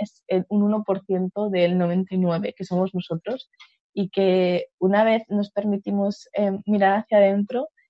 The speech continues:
y hacer este cambio desde nosotros, o sea, verlo como un aprendizaje, como una oportunidad de cambio, eh, es que podemos hacer, eh, podemos ir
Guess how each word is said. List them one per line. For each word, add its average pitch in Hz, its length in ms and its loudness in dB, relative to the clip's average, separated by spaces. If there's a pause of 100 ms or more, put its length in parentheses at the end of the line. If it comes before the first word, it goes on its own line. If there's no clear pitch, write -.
(120)
y 196 200 0
hacer 190 240 -2
este 214 260 -4
cambio 202 400 0
desde 190 300 -2
nosotros, 190 580 -6
o 214 60 -4
sea, 180 200 0
verlo 185 360 -2
como 202 160 -4
un 190 100 -4
aprendizaje, 214 640 -4
como 185 180 -2
una 185 140 -2
oportunidad 196 540 -4
de 175 120 0
cambio, 190 400 -2 (480)
eh, 190 300 -2
es 190 180 -6
que 202 300 -2 (180)
podemos 190 420 -2
hacer, 170 360 -2 (200)
eh, 165 300 -6 (480)
podemos 185 420 0
ir 196 220 4